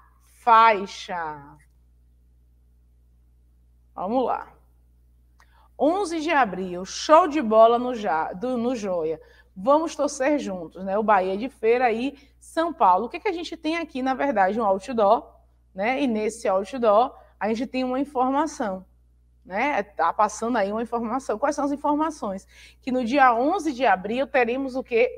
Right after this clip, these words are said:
Um jogo. E esse jogo será entre o Bahia de Feira e o São Paulo, não é isso? Então, o outdoor, né, que são essas placas enormes, também são o quê? Meios de comunicação. E aí ele traz uma informação. E se a gente observar aí na nossa cidade,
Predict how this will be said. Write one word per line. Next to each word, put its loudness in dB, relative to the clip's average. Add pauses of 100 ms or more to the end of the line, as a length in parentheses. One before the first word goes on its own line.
(100)
Um 0
jogo. 4 (260)
E -4
esse 0
jogo 0
será 2
entre -6
o -4
Bahia 2
de -6
Feira 0
e -2
o 0 (300)
São -2
Paulo, 4 (140)
não -14
é -4
isso? -6 (240)
Então, 2
o 2
outdoor, 2
né, -8
que -18
são -8
essas -10
placas 2
enormes, -4 (340)
também 2
são -4
o -4
quê? -2
Meios 2
de -6 (320)
comunicação. 0
E -4
aí 0
ele -2
traz 4
uma 0
informação. -2
E -4
se -8
a -2
gente -2
observar 0
aí 4
na -2
nossa -6
cidade, -6